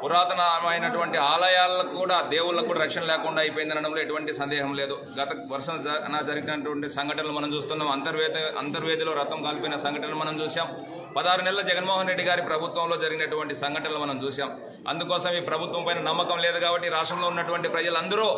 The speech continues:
సీబీఐ ద్వారా ఎంక్వైరీ కావాలని చెప్పి కోరుతున్నాం. మనకు మసీద్ అయినా, చర్చ్ అయినా, హిందూ దేవాలయాలైనా కూడా దాన్ని కాపాడుకోవాల్సిన బాధ్యత మన భావితరాలపైన,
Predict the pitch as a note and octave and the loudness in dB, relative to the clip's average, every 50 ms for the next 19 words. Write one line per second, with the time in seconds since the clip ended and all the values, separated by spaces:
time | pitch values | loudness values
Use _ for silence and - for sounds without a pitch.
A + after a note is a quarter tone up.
0 | A2 A2 A2 A2 B2 - D3+ E3 D#3+ E3 E3+ D#3+ D#3 D#3 D#3 D#3 D#3 D3+ D3 D3 | 0 -2 -4 -4 -4 -2 -2 0 2 2 2 2 2 2 0 0 0 0 0 0
1 | C#3+ D#3 D#3 D#3 D3+ D3 D3 C#3+ C#3+ D3 C#3+ C#3 C#3+ C#3 - - C3+ C#3 - - | 0 0 0 0 2 2 2 2 4 2 2 0 0 -2 -2 -2 -2 -2 -2 -2
2 | C#3 C3+ C3 B2 A2+ - - - - - - - - - - C3+ C#3+ D#3+ D#3+ D#3+ | -4 -6 -4 -6 -6 -8 -10 -12 -12 -14 -12 -12 -12 -6 -4 -2 -2 0 0 0
3 | D3+ C#3+ C#3+ C#3+ C#3+ E3+ E3+ E3+ F3 E3+ E3 E3+ F3 E3+ - D#3 D#3+ D#3+ D#3+ F3 | 0 0 0 0 0 0 2 2 2 4 4 4 2 2 2 0 0 0 2 2
4 | F3+ F3 F3 F#3 F#3 G3 F#3 - - - - - - - - - - - - - | 4 4 4 4 4 4 2 0 -4 -10 -12 -12 -14 -16 -16 -16 -14 -14 -16 -12
5 | - - C#3 D#3+ E3+ E3+ D#3 D#3+ E3 E3+ F3 F3 F3 F3 F3 F3 F3 F3 F3 F3 | -10 -6 -4 -2 0 2 2 4 4 4 6 6 6 6 6 6 4 4 4 4
6 | F3 F3 E3+ F3 F#3+ F#3+ F#3+ F#3+ - - D3 D#3 D#3 C3 C#3+ D#3+ E3+ E3+ G#3 G3 | 2 2 2 2 2 2 0 -2 -4 -4 -4 -4 0 2 2 2 4 2 2 0
7 | F#3+ - F#3 F#3 F3+ F3 F3 D#3+ C#3+ D3+ E3+ F#3 F#3 G3 F3+ F#3 F#3 F3+ E3 D3 | 2 2 0 0 2 0 -2 -2 2 2 2 2 2 0 -2 0 0 0 0 2
8 | D#3 E3+ F3 E3+ F3 E3 E3+ E3+ E3+ E3+ E3+ E3+ E3 E3+ | 2 2 2 0 0 0 2 2 0 0 0 0 0 0